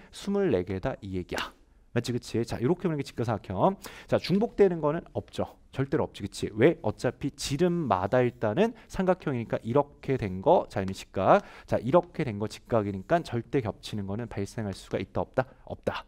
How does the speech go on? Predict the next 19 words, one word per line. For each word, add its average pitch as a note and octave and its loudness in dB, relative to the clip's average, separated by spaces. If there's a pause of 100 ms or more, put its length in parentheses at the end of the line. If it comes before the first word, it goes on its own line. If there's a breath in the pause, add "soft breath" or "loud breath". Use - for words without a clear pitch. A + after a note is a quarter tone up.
그치? C#3 -2
자, G2+ -4
그렇게 A#2 -8
되고. G2 4 (380 loud breath)
자, C#3 10
그 G3 2
다음 G#3+ 8
이제 D3 2
두 E3 0
번째 A#3 8
이제 C3 4
요걸 E3+ 2
좀 G#3+ -4
잘 D#3 2
보세요. G2 -2
자, A2+ -2
둔각 G3+ 4
삼각형인데 D#3 4 (540 loud breath)
이게 F3+ 10